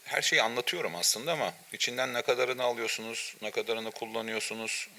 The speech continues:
ne kullanabiliyorsunuz, yani neyi almak istiyorsunuz veya neyi almak <laughs> istemiyorsunuz?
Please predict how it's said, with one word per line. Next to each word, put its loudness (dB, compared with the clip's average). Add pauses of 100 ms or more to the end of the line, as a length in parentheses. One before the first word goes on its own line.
ne -4
kullanabiliyorsunuz, 4 (240)
yani 6 (380)
neyi 8
almak 4
istiyorsunuz 2
veya 6
neyi 8
almak 6
<laughs> 6
istemiyorsunuz? 6